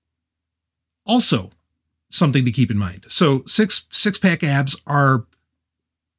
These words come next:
not the definition of normal by any means. There's nothing wrong with it either, but it's also not the definition of normal. Also to understand, there are less people on the planet with six-pack abs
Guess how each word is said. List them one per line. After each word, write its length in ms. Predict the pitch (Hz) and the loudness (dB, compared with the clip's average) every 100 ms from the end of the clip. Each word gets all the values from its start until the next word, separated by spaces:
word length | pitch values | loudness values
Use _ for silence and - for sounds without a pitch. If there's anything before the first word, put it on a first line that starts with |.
| _ _ | _ _
not 400 | 165 156 190 185 | 0 2 2 0
the 60 | 180 | -2
definition 520 | 170 156 160 139 147 | 0 2 4 4 2
of 80 | 123 | 2
normal 320 | 131 123 104 | 2 2 0
by 160 | 95 117 | -4 -2
any 160 | 120 | 0
means. 180 | 117 104 | 0 -2
There's 120 | 139 294 | -2 0
nothing 240 | 311 190 | 4 4
wrong 240 | 151 208 | 6 6
with 140 | 240 127 | 4 2
it 60 | 113 | 4
either, 360 | 202 - 90 - - | 4 2 -6 -16 -6
but 140 | 147 | -4
it's 140 | 147 | 0
also 220 | 190 180 165 | 2 2 2
not 160 | 135 | 0
the 60 | - | -2
definition 420 | 131 - 123 123 | -6 -4 -4 -4
of 80 | 107 | -2
normal. 260 | 117 95 107 | -2 -4 -2
Also 260 | 240 247 | 0 2
to 80 | 185 | 2
understand, 540 | 131 120 - - - _ _ _ _ _ _ _ _ _ _ _ - | 0 0 -2 -6 -16 _ _ _ _ _ _ _ _ _ _ _ -4
there 240 | 135 190 | 2 2
are 240 | 185 175 170 | 2 2 4
less 380 | 165 240 254 | 4 4 2
people 440 | - - 226 214 196 | -2 2 2 4 2
on 140 | 175 | 2
the 80 | 151 | -2
planet 400 | - 175 151 - | 2 2 2 -2
with 120 | 165 143 | -4 -2
six-pack 520 | - 180 - 170 151 | 0 0 0 -2 -2
abs 380 | 135 185 - | -4 -4 -4